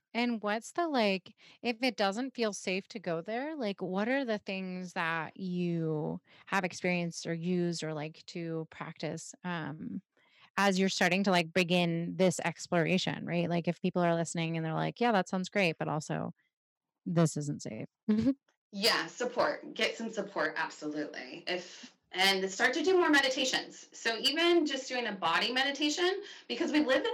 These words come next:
Speaker 2: our minds so much, whenever
Speaker 1: Mm.
Speaker 2: I'm guiding people to come into their bodies to start to explore it in this sort of way, it doesn't feel safe
Speaker 1: Mm-hmm.
Speaker 2: because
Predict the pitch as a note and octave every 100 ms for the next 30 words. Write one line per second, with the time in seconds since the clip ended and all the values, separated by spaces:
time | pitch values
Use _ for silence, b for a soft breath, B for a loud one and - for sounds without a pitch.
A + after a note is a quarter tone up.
0 | A#4+ G#3+ F3 E3+ G3 C#4+ F4 - E4+ D#4+
1 | F4 A#4 - A#3 A3+ D4+ G4 F4 E3+ E3+
2 | G3 G3 F#3 F3+ G3 A#3 A3 A3 F#3+ F#3+
3 | F3 - F3+ F3 F#3 F#3+ F#3 D#3 D#3 F#3
4 | C4+ E4 A#3 F3 F#3 - G3 G#3+ - -
5 | F3 - - C4+ F#4+ A#3 G3+ E3+ E3+ -
6 | D#3 D3+ _ B3+ B3+ F3 - B B B
7 | - G#3 B3 B3 C4 - E3+ - - _
8 | _ _ _ _ _ _ F#3+ E3 F3 G#3+
9 | G3